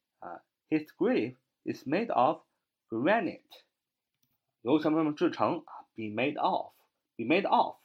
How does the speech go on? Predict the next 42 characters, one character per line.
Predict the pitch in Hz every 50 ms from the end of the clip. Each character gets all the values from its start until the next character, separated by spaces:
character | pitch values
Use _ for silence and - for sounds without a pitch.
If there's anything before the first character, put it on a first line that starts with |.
| _ _ _
也 | - 101 98 95
是 | 113 101
说 | - 110 113 120
看 | - - - 170 170
得 | 127 113
出 | - - 123 120
原 | 117 104 117 127 -
材 | 117 110
料， | 123 131 123 - - - _ -
对 | 110
吧？ | 107 104 - - - - - -
那 | 131
么 | 135 131 123
石 | - - - 156
碑、 | 151 170 185 196 196 175 -
墓 | 175 196 190 160
碑 | 160 156 170 180 175
肯 | - - 104 123 170
定 | 175 170
看 | - - 135 131
得 | 117 -
出 | - 131 123
是 | 127
花 | 120 - 143 131
岗 | 123 110
岩 | 101 92 101 127
做 | 139 151 131 104
的， | - - _ _ -
对 | 113 110 120
吧？ |
你 | 143 -
只 | - 107
要 | 107 123
认 | 147 185 180 139
识 | 131 110
花 | - 123 139 127
岗 | 101 104
岩 | 92 95 110
就 | 120 95
行。 | - 95 - - _ _ - - - _ -
那 | 143 143
么 | 147 135 135 -